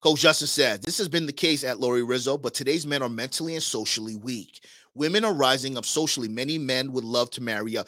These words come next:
That's a big fact. I just said that before I read your comment, Coach Justin. That's a big fact. "Lori, we would date women we find attractive who works at McDonald's." That's a big fact, bro. That's a big fact. Information show. Alpha Villains, peace and respect to you, brother. Thank you. I appreciate you, bro.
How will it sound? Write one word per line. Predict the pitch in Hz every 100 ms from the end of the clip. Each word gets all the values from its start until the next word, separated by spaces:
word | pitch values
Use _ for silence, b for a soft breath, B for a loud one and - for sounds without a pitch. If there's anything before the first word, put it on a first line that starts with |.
| B -
That's | -
a | -
big | - 202 185
fact. | 226 160
I | 165
just | 175 -
said | 208 165
that |
before | 147 151
I | 151
read | 151
your | 151
comment, | 185 160 131
Coach | - 117
Justin. | 113 123 139
That's | 160
a |
big | 151 202 202
fact. | - 135 98 - _ - _ _ _ _ _ _ _ _ _ _
"Lori, | 135 180 180 147
we | 117 180
would | 202 156
date | 131 151 147
women | 131 147 151 143 _ -
we | 131
find | 135 127
attractive | 113 139 117 107
who | 123
works | 117 127 -
at | 110
McDonald's." | 101 107 92
That's | 123 196
a |
big | 147 147 139
fact, | - 151 139 -
bro. | 113 165 254 - _ _ _ _ _ _ _ _ _ _ _ -
That's | -
a | 269
big | 302 294
fact. | - 135 98 - _ _ _ _ _ _ _ -
Information | 151 151 165 151 143
show. | - 143 123 -
Alpha | 151 135
Villains, | 160 127
peace | - 165
and | 156
respect | 135 156 -
to |
you, | 131
brother. | 127 123
Thank | 160 147 123
you. |
I | 123
appreciate | - 180 147 139
you, | 120
bro. | 127 143